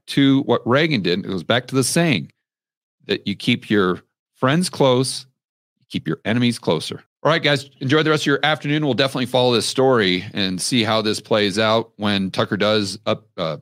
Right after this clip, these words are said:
post the interview. I'll go through it, give you my comments. Uh, until that time, make sure that you're standing up for freedom, liberty, free market capitalism, and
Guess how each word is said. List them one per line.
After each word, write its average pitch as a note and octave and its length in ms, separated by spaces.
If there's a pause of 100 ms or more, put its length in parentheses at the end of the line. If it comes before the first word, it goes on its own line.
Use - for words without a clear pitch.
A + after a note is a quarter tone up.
post - 520
the F#2+ 280
interview. G2+ 480 (340)
I'll F#2 340
go G2 220
through A2 160
it, E2+ 80
give G2 100
you G2 80
my F2+ 120
comments. A2 680 (480)
Uh, E2 360
until A#2 280
that B2+ 200
time, C#3+ 240
make C3 120
sure B2+ 140
that A2 60
you're A2 100
standing C3 260
up - 80
for G2 80
freedom, C#3+ 320
liberty, B2+ 240
free C3+ 160
market C3 280
capitalism, D#3 640 (200)
and C#3+ 480